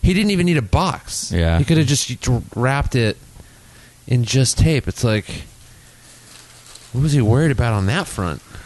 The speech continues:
Speaker 2: I mean, I will say
Speaker 1: <laughs>
Speaker 2: I've gotten some, espe-, especially buying stickers online, you get some pretty janky envelopes. I've gotten, like, a Ziploc bag with a piece of tape on it, shoved <laughs> into an envelope.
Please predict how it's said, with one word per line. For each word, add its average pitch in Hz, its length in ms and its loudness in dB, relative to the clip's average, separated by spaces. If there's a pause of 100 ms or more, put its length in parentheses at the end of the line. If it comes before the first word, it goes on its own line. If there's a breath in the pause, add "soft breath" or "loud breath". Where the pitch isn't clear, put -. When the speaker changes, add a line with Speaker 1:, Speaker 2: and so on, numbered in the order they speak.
(180 loud breath)
Speaker 2:
I 127 100 0
mean, 151 180 2
I 156 160 2
will 170 220 2
say 151 280 2
Speaker 1:
<laughs> - 0 -
Speaker 2:
I've 143 180 0
gotten 151 300 0
some, 123 260 0
espe-, 151 520 0
especially 147 460 0 (200)
buying 120 300 0
stickers 127 540 0
online, 135 540 0
you 139 60 0
get 156 140 -2
some 147 180 -2
pretty 131 260 2
janky 101 580 2
envelopes. 87 600 2 (340 loud breath)
I've 117 120 0
gotten, 127 260 0
like, 107 120 0
a 104 80 2
Ziploc 110 640 0
bag 110 280 2
with 101 120 0
a 90 40 -4
piece 95 240 2
of 90 60 -6
tape 104 300 0
on 104 200 2
it, 104 200 2 (260 loud breath)
shoved 104 520 0
<laughs> - 0 -
into 120 340 2
an 123 80 4
envelope. 117 580 2